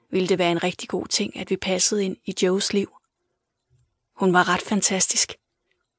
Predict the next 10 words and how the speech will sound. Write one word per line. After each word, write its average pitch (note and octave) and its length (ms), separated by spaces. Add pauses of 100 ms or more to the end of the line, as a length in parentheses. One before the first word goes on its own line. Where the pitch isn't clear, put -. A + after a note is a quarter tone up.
(500)
Hun G#3+ 120
havde G#3+ 200
også A#3 140
haft G#3+ 240
det G#3 80
meget F3 220
svært - 420 (100)
de G#3 60
seneste F#3 460
år. - 260